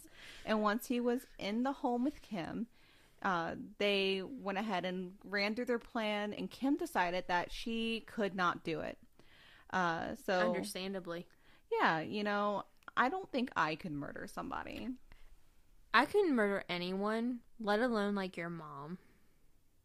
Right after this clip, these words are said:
Speaker 2: You know?
Speaker 1: Yeah, I don't think I could murder my own mom.
Speaker 2: I couldn't, no. Mm-mm.
Speaker 1: There's too much attachment there. But
Speaker 2: Mm-mm, mm-mm.
Speaker 1: Kim's also been through years of abuse,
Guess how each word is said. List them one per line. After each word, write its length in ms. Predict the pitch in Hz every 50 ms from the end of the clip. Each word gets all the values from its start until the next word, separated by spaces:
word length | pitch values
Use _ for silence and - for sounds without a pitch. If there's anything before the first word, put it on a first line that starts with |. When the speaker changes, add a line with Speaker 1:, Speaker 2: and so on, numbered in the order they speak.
| _ _ - _ _ - - _ _ _ _ _ _ _ - _ - - -
Speaker 2:
You 100 | - 196
know? 260 | - 190 185 190 196 208 202 - - _ _ -
Speaker 1:
Yeah, 260 | - 285 285 254 240 220
I 100 | 226 247
don't 200 | 247 247 233 -
think 160 | 196 196 185
I 80 | 180 170
could 120 | 156 170 170
murder 300 | 165 160 156 147 151 147
my 180 | 147 147 147
own 160 | - - -
mom. 340 | - - - - - - - 220
Speaker 2:
I 60 | 208
couldn't, 360 | 202 - 196 190 185 175 - -
no. 380 | - 190 185 175 156 165 185 - - - - _ _ - - - - _ - - - -
Mm-mm. 320 | 104 - - - 190 190 - _ _ _ - _ _ - -
Speaker 1:
There's 180 | 233 233 233
too 140 | - - 247
much 180 | 220 208 202 -
attachment 560 | - - 214 180 175 - - - - - -
there. 260 | - 50 - 50 - -
But 300 | - 285 311 285 247 247
Speaker 2:
Mm-mm, 140 | 190 185 -
mm-mm. 400 | - 170 160 - - 175 175 175 - - - - - - - - - - - _ _ _ - - -
Speaker 1:
Kim's 460 | - - 226 208 202 196 190 180 -
also 600 | 160 156 160 156 - - - 165 170 170 170 165 156
been 260 | - 160 160 160 165
through 180 | 156 - 185 185
years 400 | 190 185 190 190 190 196 196 202
of 120 | 208 202
abuse, 480 | 220 214 202 262 294 254 208 175 185